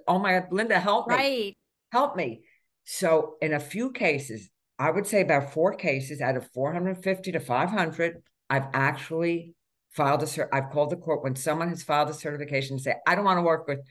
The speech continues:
Speaker 1: Linda." I call the court and say, "May, there's a, there's a motion pending and there's comments about me. May I submit a certification and only respond to that?" And if I feel that it's someone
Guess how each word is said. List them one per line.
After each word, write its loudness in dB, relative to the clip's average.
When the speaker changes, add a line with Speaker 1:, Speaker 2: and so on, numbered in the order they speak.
Speaker 1:
Linda." -2
I 2
call 0
the -4
court -6
and -10
say, -4
"May, 0
there's -4
a, -4
there's 2
a 0
motion 0
pending 0
and 2
there's 4
comments -2
about 0
me. -2
May 4
I 4
submit -4
a 0
certification -2
and -2
only 2
respond -2
to -6
that?" -2
And 0
if -4
I 6
feel 0
that 4
it's -8
someone -4